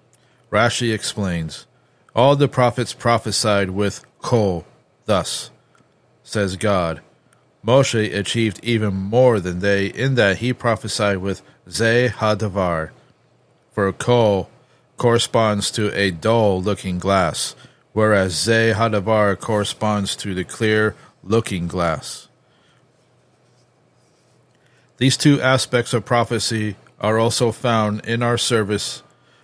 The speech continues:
of the Creator. There is the person who does the mitzvah for the reward of the world to come. He has no enjoyment from the mitzvah itself.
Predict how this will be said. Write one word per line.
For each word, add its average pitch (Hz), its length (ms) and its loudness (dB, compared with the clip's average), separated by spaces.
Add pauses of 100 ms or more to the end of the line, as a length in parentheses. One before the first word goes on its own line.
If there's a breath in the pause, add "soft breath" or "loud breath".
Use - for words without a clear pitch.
(140 soft breath)
of 107 240 2
the 104 100 -4
Creator. 98 640 -2 (1500 soft breath)
There 107 180 4
is 147 140 4
the 151 120 2
person 131 440 0
who 107 180 -2
does 143 300 4
the 107 120 -2
mitzvah 95 500 -4
for 110 220 -4
the 101 120 -2
reward 101 680 4 (120)
of 101 160 -4
the 98 80 -4
world 101 300 0
to 90 80 -10
come. 104 500 -2 (720)
He 113 100 2
has 113 340 2
no 110 200 0
enjoyment 110 560 2
from 104 160 -6
the 95 100 -4
mitzvah 95 440 -4
itself. 104 560 -2